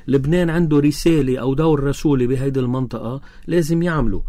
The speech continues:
والدليل تفككت المنطقة كلها على بين صراع إسلامي إسلامي وإسلامي مسيحي، وشفنا شو صار بالعراق،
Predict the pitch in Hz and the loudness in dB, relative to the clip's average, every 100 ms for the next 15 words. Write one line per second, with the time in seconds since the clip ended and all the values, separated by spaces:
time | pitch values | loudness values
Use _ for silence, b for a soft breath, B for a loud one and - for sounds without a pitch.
0 | b b - 143 139 175 175 185 147 131 | b b 2 2 4 4 4 4 4 2
1 | - - 151 139 143 143 139 160 160 123 | -4 -4 -4 -4 -4 -2 0 -2 -2 -6
2 | 120 - 135 113 101 - - - - - | -8 -6 -6 -6 -8 -14 -20 -20 -20 -20
3 | - 113 127 127 123 143 139 117 - 120 | -10 -6 -4 -4 -4 -2 -2 -4 -6 -4
4 | 135 139 110 117 - 123 139 135 120 - | -4 -4 -8 -12 -8 -4 -2 -4 -6 -8
5 | 127 127 113 104 - - 113 131 123 120 | -6 -4 -4 -6 -8 -8 -6 -4 -4 -6
6 | 117 - 135 - 101 101 - - 110 - | -6 -4 -2 -2 -4 -8 -10 -8 -10 -8
7 | 131 117 113 127 131 120 | -8 -8 -8 -8 -8 -10